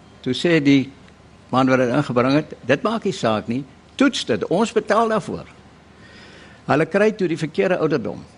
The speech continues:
natuurlik, soos hulle gewaarsku is. En as jy kyk na die literatuur wat toe uitgekom het, is daar oral gesê, "Hierdie vulkaniese datering werk nie, want hier weet ons,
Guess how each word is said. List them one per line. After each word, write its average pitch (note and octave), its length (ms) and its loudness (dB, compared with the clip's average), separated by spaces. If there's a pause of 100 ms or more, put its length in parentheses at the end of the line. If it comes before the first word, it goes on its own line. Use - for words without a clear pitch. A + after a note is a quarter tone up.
(320)
natuurlik, C3+ 500 0
soos C3 200 -2
hulle C3 160 -2
gewaarsku D3 520 0
is. - 340 -8 (460)
En C#3+ 200 2
as C#3+ 200 2
jy D3 120 0
kyk G#3 280 2
na F#3 80 0
die D#3 120 2
literatuur C#3 600 2
wat G#3+ 160 0
toe A#2+ 120 2
uitgekom A2 500 -2
het, A#2 120 -2
is A2 140 -4
daar B2 160 4
oral F#3+ 260 0
gesê, A#2+ 480 -2 (720)
"Hierdie F3+ 300 4
vulkaniese E3 640 -2
datering B2+ 540 0
werk D#3 440 2
nie, G2 260 -4 (340)
want G#2+ 200 -4
hier F#3 240 0
weet D3 340 2
ons, A#2 300 -4